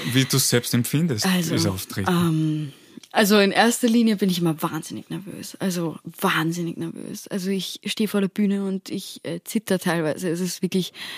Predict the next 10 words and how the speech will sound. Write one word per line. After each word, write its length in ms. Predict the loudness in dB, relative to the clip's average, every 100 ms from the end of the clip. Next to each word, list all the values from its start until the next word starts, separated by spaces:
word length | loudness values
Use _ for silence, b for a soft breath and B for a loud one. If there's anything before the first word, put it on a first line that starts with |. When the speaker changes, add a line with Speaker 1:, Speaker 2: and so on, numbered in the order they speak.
| B
Speaker 2:
crazy 460 | 2 6 6 6 6
und 220 | 6 4
wenn 100 | 2
ich 180 | 2 4
runtergehe, 600 | 4 4 4 2 4 2
ist 160 | 0 -2
es 100 | -2
das 120 | -2
schönste 320 | 0 0 0
Gefühl, 580 | -6 -8 -6 -4 -6 -8